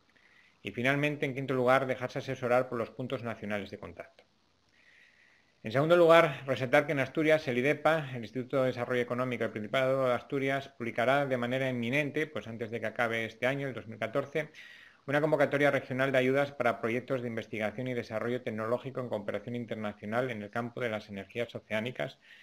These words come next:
que estará dirigido para empresas asturianas. Se trata de una iniciativa enmarcada en el programa Ocean Eranet,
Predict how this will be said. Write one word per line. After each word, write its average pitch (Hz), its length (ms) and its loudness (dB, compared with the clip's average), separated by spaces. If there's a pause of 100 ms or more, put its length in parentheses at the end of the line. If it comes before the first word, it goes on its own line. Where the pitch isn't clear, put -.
(260)
que - 80 0
estará 123 280 4
dirigido 135 480 2
para 117 160 4
empresas 113 420 -4
asturianas. - 640 -12 (800)
Se - 120 0
trata 147 480 4
de 120 120 -4
una 127 100 0
iniciativa 131 480 0
enmarcada 123 420 4
en 143 80 2
el 120 120 -2
programa 127 500 0
Ocean 135 340 0
Eranet, 123 500 0